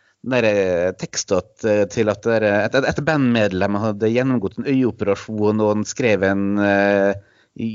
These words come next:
hyllest da, til den legen som, eh,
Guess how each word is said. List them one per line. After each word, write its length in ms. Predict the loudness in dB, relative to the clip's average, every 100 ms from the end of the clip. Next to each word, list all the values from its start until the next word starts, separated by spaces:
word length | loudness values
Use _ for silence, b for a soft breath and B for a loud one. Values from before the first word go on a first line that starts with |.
| -6
hyllest 480 | -2 2 2 0 0
da, 140 | -2
til 460 | -2 -2 0 2 2
den 160 | 0 0
legen 460 | 2 2 0 0 -2
som, 260 | -4 -4 -2
eh, 680 | -2 0 0 0 -2 -2